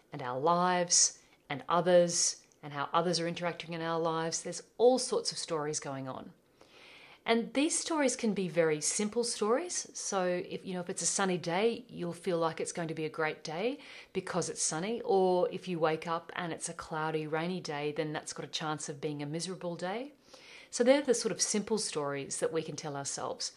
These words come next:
But then there can be incredibly complex stories that we tell ourselves.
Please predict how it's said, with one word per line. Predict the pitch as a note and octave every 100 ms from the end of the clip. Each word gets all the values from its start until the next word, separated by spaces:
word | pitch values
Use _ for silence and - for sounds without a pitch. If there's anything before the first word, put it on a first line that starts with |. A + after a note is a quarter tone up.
| - - - - - -
But | A#3+
then | B3+ D4 F#4
there | F#4
can | D#4+
be | B3+ A3+
incredibly | F#3+ - - A3 B3 A#3+ A#3
complex | - - G3+ G3 - - - -
stories | E3 B2+ A#2 B2+ -
that | D#3+
we | D3+
tell | - D3+
ourselves. | C#3+ - D3+ G#2+ A2 -